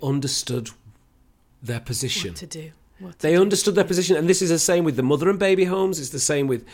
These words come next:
Speaker 1: social work in general. And to a degree, policing. The point is, is what do you do when something's right?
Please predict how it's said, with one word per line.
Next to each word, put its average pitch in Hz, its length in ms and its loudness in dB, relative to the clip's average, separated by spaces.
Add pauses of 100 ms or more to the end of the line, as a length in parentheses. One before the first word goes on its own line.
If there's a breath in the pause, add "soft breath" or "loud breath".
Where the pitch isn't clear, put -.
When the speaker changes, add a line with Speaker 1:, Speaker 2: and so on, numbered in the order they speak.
(180 loud breath)
Speaker 1:
social 151 400 0
work 190 180 -2
in 190 100 -2
general. 170 500 -2 (220 loud breath)
And 143 120 -8
to 151 120 -4
a 147 40 -4
degree, 160 500 -2
policing. 131 760 -6 (840 soft breath)
The 127 140 -4
point 196 480 0
is, 123 260 0
is 123 200 -4 (260)
what 156 320 0
do 160 80 -4
you 147 120 0
do 135 280 0
when 110 200 -4
something's 113 540 -6
right? 101 580 -8